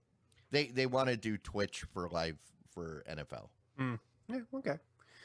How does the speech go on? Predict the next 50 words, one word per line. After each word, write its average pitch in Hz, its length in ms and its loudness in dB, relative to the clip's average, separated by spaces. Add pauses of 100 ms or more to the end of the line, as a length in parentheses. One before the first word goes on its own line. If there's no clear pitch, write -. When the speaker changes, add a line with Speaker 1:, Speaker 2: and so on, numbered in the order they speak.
(1120)
Speaker 2:
Well, 240 200 12
that's 202 300 12
the, 202 240 12
they 175 220 12
supposedly 214 600 12
have 175 120 12
been 156 160 10
working 170 320 8
on 151 140 10
this 156 160 8
stuff, 165 240 12
and 131 100 10
I've 165 160 12
never 139 260 8
even 127 160 2
noticed. 113 360 4
So, 104 640 4 (340)
all 113 160 2
right, 165 300 2
we'll 135 140 -2
just. - 320 -6
Uh, 139 100 0 (420)
but 120 140 -6
then 120 140 2
again, 101 180 -4
I 101 40 -2
don't 107 140 -4
watch 101 200 -6
a - 20 -12
lot 98 140 -10
of 101 100 -14
N 87 100 -10
F - 140 -14
L, - 100 -16
so. - 340 -14 (220)
But 220 200 6 (160)
I, 156 80 8 (100)
I 220 160 12
suspect 196 480 10
there 147 120 10
are 135 100 8
people 131 240 6
out 123 120 6
there 117 160 8 (120)
totally 127 300 2
excited 104 420 -2
that 104 160 -8
this - 180 -8
is 110 180 -16
keep, 113 200 -10